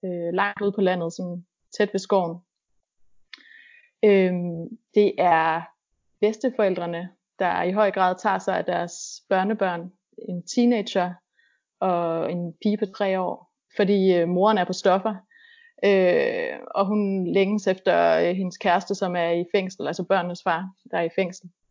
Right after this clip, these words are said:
Øhm, det er en sådan meget barsk og hjerteskærende fortælling om, om racediskrimination og vold og tab, men der er også, øh,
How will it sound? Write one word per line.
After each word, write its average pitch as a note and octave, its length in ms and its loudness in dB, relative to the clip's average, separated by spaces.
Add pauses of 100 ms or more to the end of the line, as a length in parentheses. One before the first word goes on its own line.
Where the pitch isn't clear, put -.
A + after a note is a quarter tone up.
(680)
Øhm, F3 500 -2
det G#3+ 80 8
er G3 40 8
en F#3+ 80 0
sådan G3+ 200 2
meget G#3+ 320 6 (120)
barsk A3 480 2
og F3 320 2 (420)
hjerteskærende G3 680 0
fortælling F#3+ 420 -2
om, F3+ 300 -8 (920)
om F#3 120 -6
racediskrimination F#3 1200 -4
og E3+ 120 -6
vold G3 200 0
og F3+ 80 -4
tab, G3+ 280 -4 (800)
men F#3+ 440 -4 (440)
der G3 60 4
er E3 80 4
også, F#3+ 360 2
øh, F3 380 2